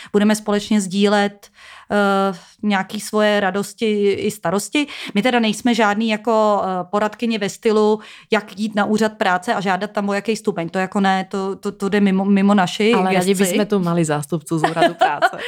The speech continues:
Speaker 1: <laughs> Ano, ale pokud by, eh, samozřejmě se tam chtěl přidat někdo, kdo by znal i tady tyhle ty, nebo právní věci, tak jako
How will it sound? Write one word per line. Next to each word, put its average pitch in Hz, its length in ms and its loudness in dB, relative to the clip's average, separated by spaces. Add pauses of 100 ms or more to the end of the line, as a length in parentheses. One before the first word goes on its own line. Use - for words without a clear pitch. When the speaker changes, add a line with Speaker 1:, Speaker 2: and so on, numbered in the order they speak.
Speaker 1:
<laughs> 415 180 -10
Ano, 247 260 0
ale 240 100 -2
pokud 370 300 -4
by, 285 440 -4
eh, 220 180 -2
samozřejmě 233 520 -6
se 233 140 -10
tam 226 120 -4
chtěl 233 220 -8
přidat 220 320 -6
někdo, 214 220 -2
kdo 220 120 2
by 214 280 0
znal 196 360 -4
i 190 80 -12
tady 202 200 -6
tyhle 202 240 -6
ty, 226 180 -2 (420)
nebo 190 200 0
právní 190 420 0
věci, 226 340 0
tak 208 280 -8
jako 202 480 -2